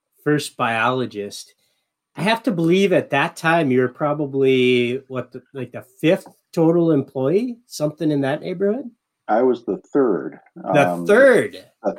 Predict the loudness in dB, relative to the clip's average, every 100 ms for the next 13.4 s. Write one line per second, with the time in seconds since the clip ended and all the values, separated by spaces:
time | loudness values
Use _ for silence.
0 | 0 0 0 -4 -10 -10 -4 -2 -2 0
1 | 0 0 -2 -2 -2 -2 -2 -2 -2 -4
2 | -8 _ _ _ _ _ _ _ -6 -4
3 | 0 0 2 2 0 -2 -4 -8 0 0
4 | 2 -2 2 2 0 -4 -12 -12 -4 -4
5 | -4 -2 0 0 0 0 0 -2 -4 -8
6 | -4 -2 0 -2 -6 -14 _ _ -8 -6
7 | -4 -2 -2 -2 -6 -6 -8 -10 _ _
8 | _ -10 -6 -2 -2 -2 -6 -10 -16 _
9 | _ _ _ -20 -18 -4 4 6 6 6
10 | 2 2 0 2 6 6 6 0 -12 -10
11 | -10 -6 -4 -2 -4 -4 -6 -4 -6 -6
12 | -2 -4 -4 -6 -4 -2 -6 -10 -8 -4
13 | -4 -6 -14